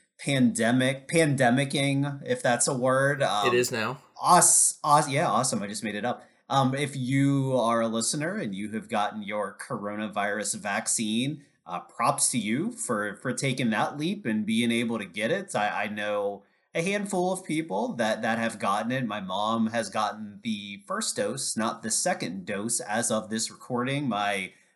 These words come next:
Speaker 1: fiance has gotten both doses, so now she's just, like, going out without a mask and, like, you know, licking door handles and
Speaker 2: <laughs>
Speaker 1: things like
Speaker 2: She,
Speaker 1: that.
Speaker 2: if she's gotten both doses, is that dose doses?
Speaker 1: Do-,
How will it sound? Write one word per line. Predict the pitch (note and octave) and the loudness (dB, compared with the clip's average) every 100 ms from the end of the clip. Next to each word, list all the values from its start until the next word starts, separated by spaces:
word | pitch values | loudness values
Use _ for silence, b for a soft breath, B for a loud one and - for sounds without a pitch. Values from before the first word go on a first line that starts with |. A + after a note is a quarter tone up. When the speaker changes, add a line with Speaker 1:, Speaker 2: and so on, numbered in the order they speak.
| b | b
Speaker 1:
fiance | A2 A#2 F#3+ - G#3+ A3 | 2 4 4 2 2 0
has | G#3+ G3 | 0 0
gotten | E3+ F#3+ F#3 E3 | 2 2 2 0
both | C3+ F#3+ G#3+ G#2+ | 2 2 0 -2
doses, | B2+ F3 A3 A#3+ A#3+ A#3 - | 2 2 2 0 -2 -2 0
so | A#2+ G#2 G2+ F#2 b b b b | 2 0 -2 -4 b b b b
now | A#2 B2 A#2+ | 2 4 2
she's | - C3+ B2+ A#2 | 2 0 0 0
just, | A2 | 0
like, | A#2 G2 | 0 0
going | A2+ A2+ G#2+ | 2 2 2
out | G#2+ A2 | 2 0
without | F#2+ G#2+ F#2+ | 0 -2 -2
a | |
mask | F2 G2 G#2+ G#2+ - | -4 -2 0 2 2
and, | G#2 F#2+ | 0 -4
like, | F2+ F#2 - | -6 -6 -4
you | F#2+ | -6
know, | F2+ F2 | -6 -4
licking | A2+ B2 G#2+ F#2+ | -2 0 0 -2
door | G2+ G2+ G#2+ | -6 -4 -2
handles | A2+ A2 A2 A2 A2 A2+ G#2+ | 0 0 0 -2 -2 -2 -4
and | G#2+ | -4
Speaker 2:
<laughs> | A2 | -6
Speaker 1:
things | B2 A2+ A2+ | -2 0 0
like | A#2 A2+ | 0 0
Speaker 2:
She, | A2 A2+ | 2 0
Speaker 1:
that. | A#2 A2 - | 0 -2 -4
Speaker 2:
if | - | 0
she's | E3+ D#3 | 4 4
gotten | D3+ D#3+ C3+ B2+ | 6 6 6 10
both | B2+ C3+ - - | 10 10 4 -2
doses, | - B2+ C3+ - A2 G#2+ | 8 10 10 6 2 0
is | G#2+ G#2 | -2 2
that | A2 G#2 | 2 4
dose | G#2+ A2 A2+ | 6 6 4
doses? | A2+ A2+ A#2+ C#3+ C#3+ - - _ _ _ C#3+ - D#3 B2+ | 4 4 2 -2 -2 -4 -8 _ _ _ -20 -12 -6 4
Speaker 1:
Do-, | D#3 C#3 | 6 6